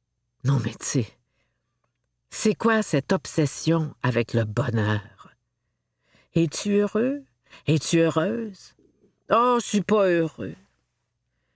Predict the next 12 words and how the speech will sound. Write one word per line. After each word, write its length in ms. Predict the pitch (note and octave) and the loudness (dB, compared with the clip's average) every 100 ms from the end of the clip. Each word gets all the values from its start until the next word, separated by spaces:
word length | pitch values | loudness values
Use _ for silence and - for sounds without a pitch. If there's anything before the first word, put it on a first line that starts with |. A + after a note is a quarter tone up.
| _ _ _ _ _ _ | _ _ _ _ _ _
Si 200 | - F#3+ | -4 -2
tu 180 | D#3+ G3+ | 0 2
relis 240 | F3+ F#3+ G3 | 4 4 2
le 60 | |
contrat 440 | - F3 C#3+ E3+ D#3+ | 2 2 2 0 0
que 80 | - | 0
t'as 120 | D3 | 0
signé 480 | - D3+ C#3+ D3+ D3 | 0 2 4 4 2
en 100 | A#2+ | 0
venant 360 | B2 C#3 D3 | 2 2 2
au 60 | B2+ | 2
monde, 580 | B2 C3 E3 E3+ - | 0 -4 -6 -14 -20